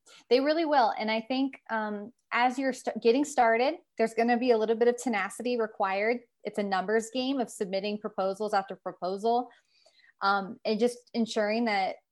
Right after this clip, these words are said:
you don't take not getting the job as an indication of your worth. Having that just be like, "Okay, well, I guess I'll just get the next one." And y-, as you keep going, you're going to start to get traction, I think, really fast.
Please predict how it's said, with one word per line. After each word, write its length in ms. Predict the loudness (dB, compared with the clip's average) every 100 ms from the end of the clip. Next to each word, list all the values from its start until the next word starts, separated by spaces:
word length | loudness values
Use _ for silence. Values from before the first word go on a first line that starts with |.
| _ -10
you 200 | -4 0
don't 300 | 2 2 -2 -8
take 280 | -6 -4 -4
not 220 | -4 -4 -2
getting 200 | -4 -4
the 100 | -4
job 340 | -2 0 0
as 100 | -2
an 80 | -6
indication 540 | -10 -10 -10 -12 -10 -10
of 100 | -6
your 160 | -6
worth. 520 | -2 -2 -2 -6 _ _ _ _ _ _ _ _ _ _ -12
Having 420 | -2 0 2 0
that 220 | 0 -2
just 260 | -2 -4 -2
be 100 | 0
like, 280 | 4 2 2
"Okay, 200 | 0 0 0 4
well, 140 | 4
I 120 | 6
guess 200 | 2 2
I'll 60 | 0
just 180 | 0 0
get 140 | 0
the 60 | 0
next 300 | 0 -2 -4
one." 340 | -6 -6 -10 -4
And 140 | -2
y-, 120 | -2 -2
as 160 | -2 0
you 80 | -4
keep 360 | -4 -4 -2
going, 460 | 0 2 2 -2 -4 -10 _ _ _ _ _ _ _ _ _
you're 220 | -4 -2 0
going 320 | 2 2 0
to 160 | -2
start 260 | -2 0 0
to 80 | 2
get 180 | 0 0
traction, 420 | -4 -4 -4 -4
I 100 | -4
think, 200 | -6 -6
really 460 | -4 -2 0 -2 -4
fast. 600 | -4 -2 -4 -6 -16 -20